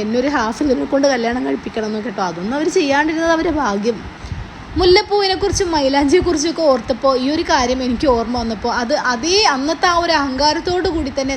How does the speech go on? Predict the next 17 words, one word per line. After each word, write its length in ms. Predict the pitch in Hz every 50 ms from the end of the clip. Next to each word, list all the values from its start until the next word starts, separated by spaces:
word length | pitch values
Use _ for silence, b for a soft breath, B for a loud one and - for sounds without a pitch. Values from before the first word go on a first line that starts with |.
| 247
നിങ്ങളുടെ 260 | 226 220 233 254 269 277
മുമ്പിൽ 200 | 269 262 269 269 277
ഞാൻ 160 | 269 262 262
ഈ 40 | 262 262
ഒരു 100 | 285 277 302
വിഷയം 260 | - - 285 277 254 240
അവതരിപ്പിക്കാനുള്ള 680 | 214 196 202 247 277 - 320 - - 302 302 294 311 311 302 294
കാരണം 260 | 262 240 226 226 233 202 240
ഇപ്പം 240 | - - 277 - -
തന്നെ 160 | 320 320 330 339
ഒരു 60 | 320 302 285
ലൈഫും 300 | 262 269 - - 277 269 B B B B B B B -
ക്ലൈമാക്സും 560 | 320 320 311 302 302 302 311 - - 339 285 262 240
ഒക്കെ 140 | - - 262 285
നിങ്ങൾ 140 | 277 285 311 302 -
കണ്ടുകൊണ്ടിരിക്കുകയാണല്ലോ. 1040 | 302 254 226 226 294 330 359 403 392 359 269 - 370 294 247 240 240 247 240 220 208 202 - - - - - - - - - - - - - - - - - - - - - 320
മുല്ലപ്പൂവും 560 | 349 392 381 392 453 440 - 415 415 415 392